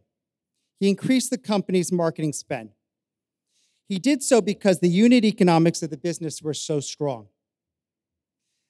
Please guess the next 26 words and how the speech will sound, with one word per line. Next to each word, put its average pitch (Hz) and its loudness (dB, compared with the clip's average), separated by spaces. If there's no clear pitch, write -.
But 180 -6
did 185 -4
that 294 0
mean 196 0
that 165 -6
the 170 -10
company 196 -4
was 160 -4
somehow 175 -6
less 180 -4
profitable 175 -2
because 151 -8
prof-, 170 -4
profitability 170 -6
temporarily 165 -4
dropped? 139 -8
Absolutely 214 -2
not. 190 -6
In 156 -8
fact, 185 -4
Geico 247 0
became 202 -6
even 170 -4
more 208 0
value 160 -2
bec-, 147 -6